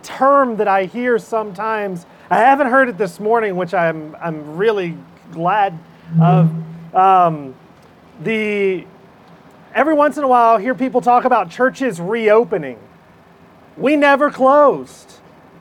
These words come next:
right? The body of Christ has continued to move. God has not gone into quarantine. And the church has continued to live on mission, and we have adapted to our situation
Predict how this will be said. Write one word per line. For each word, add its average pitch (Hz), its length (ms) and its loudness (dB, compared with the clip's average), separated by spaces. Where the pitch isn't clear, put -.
right? 208 420 2
The 165 80 -8
body 240 300 2
of 233 120 0
Christ 247 420 2
has 220 120 -4
continued 226 580 -4
to 208 120 -6
move. 220 380 -2
God 226 260 4
has 226 220 -4
not 226 240 -4
gone 226 240 -4
into 214 220 -6
quarantine. 240 840 -6
And 202 380 -2
the 196 80 -2
church 240 300 0
has 220 120 -10
continued 233 560 -6
to 208 100 -4
live 220 300 4
on 220 240 -2
mission, 226 320 -2
and 202 140 -6
we 208 100 -4
have 202 140 -4
adapted 220 640 -2
to 247 160 2
our 196 120 2
situation 226 920 -2